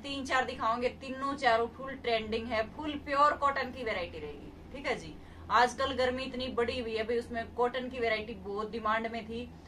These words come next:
तो भी वो वाले डिजाइन आ गए हैं अपने जो फुल trend में थे।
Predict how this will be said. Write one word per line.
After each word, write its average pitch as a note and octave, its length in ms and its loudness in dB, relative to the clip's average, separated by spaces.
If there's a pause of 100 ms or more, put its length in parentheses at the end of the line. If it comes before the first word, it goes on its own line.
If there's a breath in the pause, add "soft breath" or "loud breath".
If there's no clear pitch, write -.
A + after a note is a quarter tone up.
(140 loud breath)
तो B3+ 80 4
भी D4+ 160 -2
वो D4+ 220 -2
वाले D4+ 220 6
डिजाइन C#4+ 380 2
आ C4 120 8
गए B3+ 100 4
हैं C4+ 100 6
अपने B3+ 340 0
जो B3 220 6 (120)
फुल B3+ 200 -4
trend A3+ 320 0
में A#3 200 -4
थे। A#3 140 2